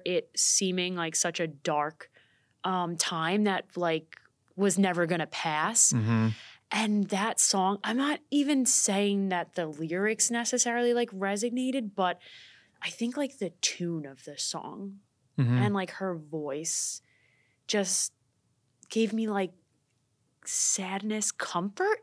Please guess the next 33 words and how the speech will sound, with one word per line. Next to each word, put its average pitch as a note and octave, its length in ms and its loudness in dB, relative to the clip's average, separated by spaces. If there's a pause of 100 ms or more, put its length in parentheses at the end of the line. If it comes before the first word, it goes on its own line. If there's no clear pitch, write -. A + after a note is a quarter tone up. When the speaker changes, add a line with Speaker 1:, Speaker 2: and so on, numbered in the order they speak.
Speaker 1:
if F4+ 180 -6
that F#4+ 200 -2
makes G4 340 0
any F#4+ 200 -2
Speaker 2:
Mm-hmm. C3+ 140 2
Speaker 1:
sense. - 540 2 (880)
And F#3+ 320 0 (240)
I G3+ 120 2
have F3 140 -2
definitely E3+ 720 -4 (220)
cried D3+ 340 -2
a C#3+ 140 -4 (800)
handful E3 340 -4
of - 80 -8
times - 280 -8
listening E3+ 320 -6
to - 100 -8
that, - 200 -8 (240)
that - 200 -8
song. - 320 -10 (440)
Speaker 2:
Yeah. - 240 -8 (720)
Speaker 1:
When B3+ 140 2
I C4+ 60 4
hear D#4+ 200 4
it - 100 2
now, F#3 560 2 (180)
it G3 180 2
still F3+ 320 4
makes D#3 320 0
me E3 100 -2
a C#3+ 80 0
little, G2+ 480 -2 (500)
like, E3+ 240 -4